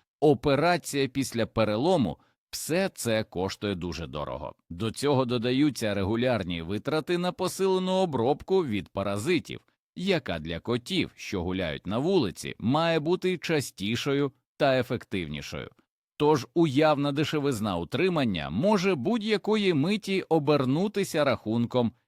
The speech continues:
із клініки, який перевищить вартість найсучаснішого котячого містечка.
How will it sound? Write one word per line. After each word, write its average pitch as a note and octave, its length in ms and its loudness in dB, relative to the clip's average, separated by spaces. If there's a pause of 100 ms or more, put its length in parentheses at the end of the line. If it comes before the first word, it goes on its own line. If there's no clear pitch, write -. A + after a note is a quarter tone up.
(160)
із G#3 260 -2
клініки, G#2 720 0 (100)
який F3+ 400 -2
перевищить G2 800 -2
вартість B2+ 680 0
найсучаснішого A2+ 1300 0
котячого G2+ 680 -2
містечка. E2+ 840 -4